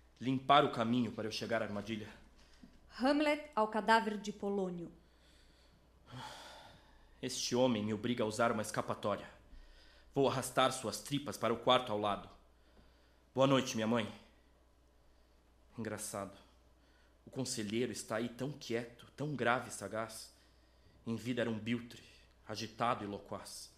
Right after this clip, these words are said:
Speaker 2: Ao corpo.
Speaker 1: Vamos, senhor. É só o arrastão final. Boa noite, mãe.
Speaker 2: Saem separadamente. Hamlet puxando Polônio.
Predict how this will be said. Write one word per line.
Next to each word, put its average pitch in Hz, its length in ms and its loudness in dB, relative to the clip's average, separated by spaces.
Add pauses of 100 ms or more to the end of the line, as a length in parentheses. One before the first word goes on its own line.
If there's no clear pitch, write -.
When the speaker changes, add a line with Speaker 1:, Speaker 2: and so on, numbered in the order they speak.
(160)
Speaker 2:
Ao 208 160 6
corpo. 208 540 0 (540)
Speaker 1:
Vamos, 113 320 -2
senhor. 95 240 -8 (680)
É 107 80 -8
só 127 240 0
o 131 80 4
arrastão 117 480 -2
final. 95 420 -8 (1000)
Boa 120 140 2
noite, 117 360 -2
mãe. 113 200 -4 (420)
Speaker 2:
Saem 269 320 0
separadamente. 220 920 0 (580)
Hamlet 254 500 2
puxando 254 500 0
Polônio. 180 540 -2